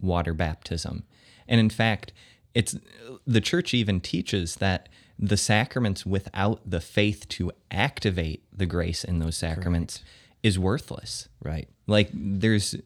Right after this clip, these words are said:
Speaker 1: there's no fruit to sacraments without faith.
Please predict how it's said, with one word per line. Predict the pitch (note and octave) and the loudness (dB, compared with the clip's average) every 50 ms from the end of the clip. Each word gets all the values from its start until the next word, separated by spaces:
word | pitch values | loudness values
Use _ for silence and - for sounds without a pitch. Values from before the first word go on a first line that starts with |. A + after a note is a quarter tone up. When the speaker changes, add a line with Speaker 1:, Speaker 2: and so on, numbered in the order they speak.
| _ - | _ -6
Speaker 1:
there's | G#2+ G2 A2 A2+ G2+ G2+ | -2 0 2 2 2 2
no | G#2 G#2+ A2 A2 | 2 4 2 2
fruit | - - - - - B2+ - - - _ _ _ _ _ _ _ _ | 0 -4 -4 -4 -4 -4 -4 -6 -12 _ _ _ _ _ _ _ _
to | - - G2 F#2 F2+ F2 E2+ E2 - _ _ _ _ _ _ _ _ _ | -6 -2 0 2 2 2 0 -2 -4 _ _ _ _ _ _ _ _ _
sacraments | - - A2+ G#2 G2+ - - G#2+ G2 G2 - | -2 2 4 4 4 4 2 0 0 0 0
without | F2+ F#2+ F#2 - E2+ F#2 F#2+ - - | -2 -2 0 0 0 0 0 0 -4
faith. | - - F2+ F2 E2+ - - - | -6 -6 -4 -4 -4 -6 -12 -18